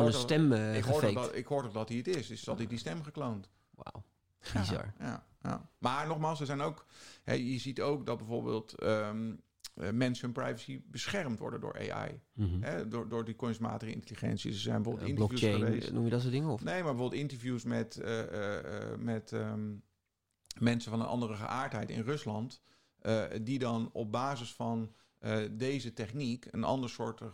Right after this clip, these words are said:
Speaker 2: gezicht krijgen. Maar in interviewvorm nog wel, heb je dan wel thuis het idee dat je nog naar een,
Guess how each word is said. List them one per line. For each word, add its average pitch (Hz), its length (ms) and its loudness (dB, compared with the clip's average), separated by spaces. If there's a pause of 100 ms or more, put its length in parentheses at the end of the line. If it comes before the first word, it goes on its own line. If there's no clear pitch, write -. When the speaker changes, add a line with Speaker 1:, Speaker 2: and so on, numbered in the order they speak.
(140)
Speaker 2:
gezicht 123 500 0
krijgen. 110 600 -6 (340)
Maar 113 220 0
in 120 120 0
interviewvorm 113 760 -2
nog 113 120 0
wel, 127 220 0
heb 120 100 -2
je 113 60 0
dan 113 140 0
wel 131 220 0
thuis 120 260 -2
het 117 140 -8
idee 117 260 -2
dat 117 120 -2
je 120 60 -6
nog 113 160 -2
naar 117 260 0
een, 120 260 -4